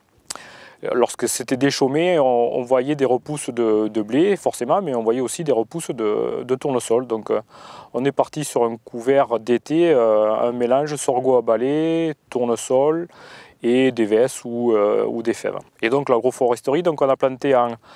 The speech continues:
en trois fois les, les quarante hectares. On a commencé à en planter en deux mille douze, et ensuite on a planté en deux mille, euh, donc ça, c'est en deux mille douze, c'est cette parcelle-là.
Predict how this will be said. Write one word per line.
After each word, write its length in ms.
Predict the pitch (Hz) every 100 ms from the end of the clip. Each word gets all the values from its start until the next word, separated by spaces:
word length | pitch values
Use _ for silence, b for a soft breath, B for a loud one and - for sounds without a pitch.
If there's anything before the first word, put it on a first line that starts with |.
| B B B
en 140 | - 131
trois 220 | - 139
fois 360 | - 165 185 214
les, 320 | 151 135 127
les 80 | 123
quarante 340 | 135 131 123
hectares. 440 | 123 - 165 190 202 B B B B
On 100 | 120
a 80 | 127
commencé 400 | - 135 131 -
à 60 | 135
en 60 |
planter 540 | 123 127 127 - 135 131
en 200 | 123 120
deux 300 | 120 120 127
mille 600 | 131 123 120 117 113 110
douze, 380 | 110 156 196 190
et 320 | 208 208 190
ensuite 400 | 143 131 - 143
on 60 | 127
a 40 |
planté 320 | 120 123 120 127
en 60 |
deux 140 | 113 117
mille, 300 | 117 110 107
euh, 200 | 107 107
donc 180 | 117
ça, 140 | - 147
c'est 100 | 147
en 60 |
deux 100 | 139
mille 140 | 139 143
douze, 180 | 160 135
c'est 220 | - 139
cette 160 | 127
parcelle-là. 500 | 139 127 135 117 139